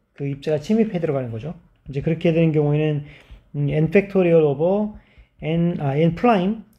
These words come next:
N 프라임 마이너스 N 팩토리얼, N 팩토리얼, 이제 이런 모양이 됩니다.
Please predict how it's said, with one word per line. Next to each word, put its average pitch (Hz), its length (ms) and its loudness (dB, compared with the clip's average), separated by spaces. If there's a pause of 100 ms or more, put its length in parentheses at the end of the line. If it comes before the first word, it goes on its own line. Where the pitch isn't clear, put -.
N 160 200 -2
프라임 196 320 2
마이너스 170 480 0
N 156 220 -2
팩토리얼, 165 720 0
N 147 180 0
팩토리얼, 127 600 -6
이제 135 100 -6
이런 165 180 2
모양이 147 220 2
됩니다. 110 380 -8